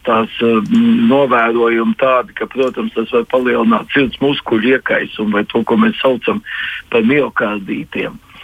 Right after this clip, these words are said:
Tomēr jāsaka tā, ka, nu, tādu ļoti pārliecinošu pierādījumu, varbūt pa maz laika arī vēl panā-, pagājis ir, nav tur tie pirmie signāli bija, bet tad arī bija atkal tā diezgan dusmīgi raksti pretī, ka, ka, nu, nevajag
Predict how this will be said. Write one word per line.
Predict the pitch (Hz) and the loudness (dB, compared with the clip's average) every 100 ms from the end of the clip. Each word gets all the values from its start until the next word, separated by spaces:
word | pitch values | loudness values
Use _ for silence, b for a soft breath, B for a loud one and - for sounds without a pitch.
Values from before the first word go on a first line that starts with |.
| B B | B B
Tomēr | 143 151 143 123 - - _ _ - | 0 2 0 -4 -6 -14 _ _ -4
jāsaka | 131 143 123 123 - | 0 0 0 -4 -2
tā, | 143 135 - | 0 0 0
ka, | 127 | 2
nu, | 117 110 - | 2 0 -2
tādu | - 139 113 117 | 0 2 2 2
ļoti | 139 151 - | 2 2 -2
pārliecinošu | - 135 131 127 110 - 117 113 - | -2 0 2 0 0 0 2 2 0
pierādījumu, | 131 139 113 104 120 135 | 0 2 2 2 2 2
varbūt | 143 123 117 | 0 -2 -4
pa | 131 | -2
maz | 139 120 | 0 2
laika | 135 139 139 120 | 2 2 0 -2
arī | 101 - | -6 -6
vēl | 110 - | -8 -6
panā-, | 120 117 104 | -4 -2 -2
pagājis | 98 120 117 117 120 - | -2 0 2 0 -2 -2
ir, | 107 B B B | -2 B B B
nav | 131 135 113 | 2 2 0
tur | 110 104 | -4 -6
tie | 117 | -6
pirmie | - 143 120 110 | -2 0 2 0
signāli | 143 123 117 110 | 0 2 2 2
bija, | 113 143 110 | 2 2 0
bet | 113 | -2
tad | 123 | -2
arī | 123 113 107 | 0 0 2
bija | 131 131 | 2 0
atkal | - 110 | 0 -4
tā | 104 107 | -2 -2
diezgan | 117 131 104 120 | 0 -2 -2 -2
dusmīgi | 120 139 - 226 135 | -2 -2 0 0 2
raksti | 135 143 - - | 0 0 -8 -6
pretī, | 117 131 - 107 104 | -2 -2 0 -2 0
ka, | 120 113 B B B B B - | -2 -2 B B B B B -4
ka, | 113 - 117 113 | -2 2 2 4
nu, | 120 120 | 4 4
nevajag | 127 127 110 101 | 2 2 0 -2